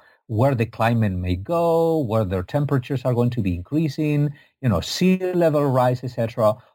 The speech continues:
all these forecasts are extremely uncertain, and therefore perhaps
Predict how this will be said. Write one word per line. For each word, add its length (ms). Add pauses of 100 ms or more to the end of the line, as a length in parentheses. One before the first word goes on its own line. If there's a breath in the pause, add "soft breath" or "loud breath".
(120)
all 300
these 300
forecasts 800 (300 soft breath)
are 300
extremely 560
uncertain, 800 (260)
and 180
therefore 560
perhaps 420